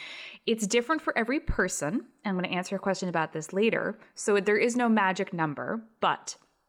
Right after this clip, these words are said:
in general, you want to have, for most people, a day between each hard effort. Or if you have a hard day, like you have an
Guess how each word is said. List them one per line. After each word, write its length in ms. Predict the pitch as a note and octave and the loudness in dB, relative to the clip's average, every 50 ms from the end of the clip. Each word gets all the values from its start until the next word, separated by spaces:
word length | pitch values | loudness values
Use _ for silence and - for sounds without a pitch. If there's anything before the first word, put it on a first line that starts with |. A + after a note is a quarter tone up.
| _ _ _ _ _ - A3+ | _ _ _ _ _ -2 0
in 340 | A#3 B3 C4 C4 C4+ B3+ | 2 4 4 4 4 2
general, 680 | A3+ - G3+ G3 G3 F#3+ F#3 F#3 F3+ F#3 F#3 F#3+ F#3+ - - - - - - - _ _ | 2 2 2 2 2 2 4 4 4 4 2 0 -2 -8 -20 -20 -20 -20 -20 -20 _ _
you 160 | - G3+ G3+ G3+ | -4 -2 0 2
want 320 | G3+ G3+ G3 G3+ G3+ G3+ | 4 4 4 4 2 0
to 100 | G#3 G#3 | 0 -2
have, 760 | G3 - G3 F#3 F3+ F3 F3 F3 E3+ E3+ E3+ E3 - - - - _ _ _ _ _ _ _ _ _ _ _ - G3 - - | -2 0 0 2 4 4 4 4 4 2 0 -2 -8 -14 -20 -20 _ _ _ _ _ _ _ _ _ _ _ -8 -8 -6 0
for 120 | - G3 | 0 2
most 560 | F#3 F#3 G3 G#3+ G#3+ A3+ B3+ A#3+ - - - | 4 4 4 4 4 4 4 2 -2 -6 -10
people, 720 | - - F#3 E3 E3 - F3 E3 E3+ G3 A3+ C4+ - - - | -8 -4 -4 -4 -2 0 0 2 4 4 4 2 2 0 -2
a 140 | F#3+ F3+ E3+ D#3+ - _ _ - | -2 -2 -2 -4 -10 _ _ 0
day 540 | - F#3 F3 E3+ E3+ E3 E3+ F#3+ A#3+ D#4 E4+ C#4 - | 2 4 4 4 4 2 2 2 2 0 -2 -2 -2
between 500 | G#3+ G3+ - - - G#3+ G3+ G3 G#3 - | -2 -2 -2 -2 -2 0 0 0 0 -2
each 280 | - G3 F#3+ F#3+ - | -2 -2 -2 -4 -4
hard 420 | - - - F#3+ F#3 F3+ F3+ F#3 - E3 | -8 -4 -2 0 0 0 0 0 0 -2
effort. 500 | E3 E3 - - C4 E4 - - - - - - - - - - - | -2 -2 -2 -2 -2 0 -2 -4 -8 -14 -18 -20 -20 -20 -14 -4 0
Or 140 | G3 F#3+ F#3+ | 2 4 4
if 120 | F#3+ - | 2 2
you 80 | A3 G3 | -2 -2
have 200 | - G#3+ G#3 F#3 | 0 0 0 0
a 60 | F3+ | -2
hard 720 | E3+ - - - - G#3 G3 F#3+ F#3 F#3 F3 E3+ D#3+ - | -4 -6 -8 -2 2 4 4 6 4 2 0 -4 -6 0
day, 420 | - F3 D#3+ D#3 D#3 D#3+ G#3 C#4+ D4 | 0 2 2 2 2 2 2 0 0
like 220 | F3+ D#3+ D3+ - | -2 -2 -4 -4
you 80 | F#3 F3 | -6 -6
have 240 | - - F3 D#3+ E3+ | -2 0 0 0 0
an 140 | E3+ - | -2 -4